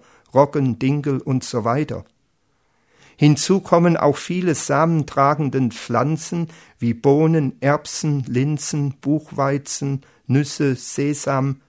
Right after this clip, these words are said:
Lein, Sonnenblumen und viele andere,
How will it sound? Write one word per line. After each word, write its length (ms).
Lein, 480
Sonnenblumen 1040
und 240
viele 460
andere, 580